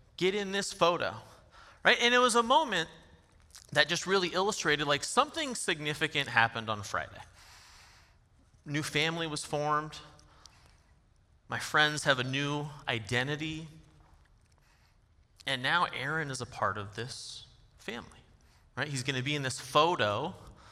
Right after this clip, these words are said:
that proves and shows you are one of us. You belong. You are a member of the family now.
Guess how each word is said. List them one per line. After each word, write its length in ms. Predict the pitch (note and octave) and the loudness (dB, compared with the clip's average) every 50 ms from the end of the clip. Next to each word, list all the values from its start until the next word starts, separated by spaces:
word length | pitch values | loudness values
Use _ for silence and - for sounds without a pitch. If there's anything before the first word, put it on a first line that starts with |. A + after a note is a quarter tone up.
| - - - - - _ _ - | -20 -20 -20 -20 -20 _ _ -2
that 240 | - C3 D3+ - - | -2 -2 -2 -2 -6
proves 680 | - - - E3 E3 E3 E3 E3 E3+ F3+ F3 D#3+ - - | -8 0 4 4 4 4 4 0 -2 -4 -4 -6 -10 -8
and 240 | - D3 C3 C3 C3 | -6 -6 -4 -2 -2
shows 580 | - - E3 D#3 C#3 B2+ B2+ C3 C3+ B2 A#2+ | 0 2 4 4 4 2 0 -2 -2 -4 -6
you 400 | C3+ C3 A2+ A#2+ C#3 D#3+ E3 D#3+ | -8 -10 -10 -6 -4 -4 -2 2
are 140 | E3 F3 E3+ | 2 2 2
one 180 | D#3 D#3 D3+ C#3+ | 2 2 0 0
of 140 | B2+ G#2+ | 2 0
us. 460 | G2+ G2 G#2 - - - - - - - - - - - - - - - - - - _ _ _ - - _ _ _ _ _ _ _ _ _ _ | 0 -2 -2 -4 -8 -12 -12 -14 -16 -18 -20 -20 -20 -20 -20 -20 -20 -20 -20 -20 -20 _ _ _ -20 -20 _ _ _ _ _ _ _ _ _ _
You 240 | - A#2 A#2 C3 C#3 | -14 -8 -6 -4 -4
belong. 460 | B2+ B2+ B2 A#2 C3 D#3 - - - - - - - - - - - - _ _ _ _ _ _ _ _ _ _ _ _ _ _ _ _ _ _ _ _ _ _ _ _ _ _ _ _ _ _ _ _ _ _ _ _ _ _ _ _ _ _ _ _ _ _ _ _ _ _ _ _ _ _ _ _ - | -2 -2 -2 -2 -2 -2 -4 -6 -8 -16 -20 -20 -20 -20 -20 -20 -20 -20 _ _ _ _ _ _ _ _ _ _ _ _ _ _ _ _ _ _ _ _ _ _ _ _ _ _ _ _ _ _ _ _ _ _ _ _ _ _ _ _ _ _ _ _ _ _ _ _ _ _ _ _ _ _ _ _ -14
You 600 | A2 A2 B2 E3 F3+ C3+ G#2+ G2+ F#2+ G2 G#2 G#2+ G2+ - - - | -12 -10 -8 -8 -6 -6 -6 -6 -6 -6 -8 -10 -12 -14 -14 -6
are 220 | B2+ B2 B2 A#2+ | -2 0 2 2
a 20 | A#2 | 0
member 600 | A2+ A2+ A2+ A2 A2 G#2 G2+ F#2+ F#2 F#2+ G2+ G2+ - - - - - - - | 0 0 0 0 0 0 -4 -4 -4 -6 -8 -12 -16 -18 -20 -20 -20 -12 -8
of 180 | C3 A#2 G#2+ G#2+ | -6 -6 -6 -6
the 80 | G#2+ | -10
family 460 | - - F3 F#3+ G3 D#3 - E2 E2+ E2 | -8 -6 -6 -6 -8 -8 -12 -12 -14 -14
now. 200 | - - - | -16 -16 -18